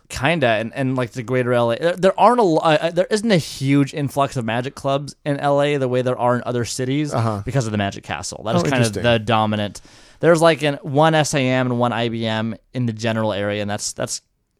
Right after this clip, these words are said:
Speaker 2: By the way, what's the difference between those two groups?
Speaker 1: I mean, one is the Society of American Magicians and one is the International
Speaker 2: Are they, like,
Speaker 1: Brotherhood of Magicians.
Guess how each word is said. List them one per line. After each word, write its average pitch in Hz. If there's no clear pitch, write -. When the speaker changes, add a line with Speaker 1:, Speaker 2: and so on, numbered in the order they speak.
Speaker 2:
By 139
the 131
way, 123
what's 147
the 190
difference 143
between 104
those 95
two 92
groups? -
Speaker 1:
I 131
mean, 127
one 139
is 127
the 120
Society 110
of 104
American 107
Magicians 104
and 101
one 101
is 98
the 101
International 101
Speaker 2:
Are 139
they, 139
like, 135
Speaker 1:
Brotherhood 101
of 95
Magicians. -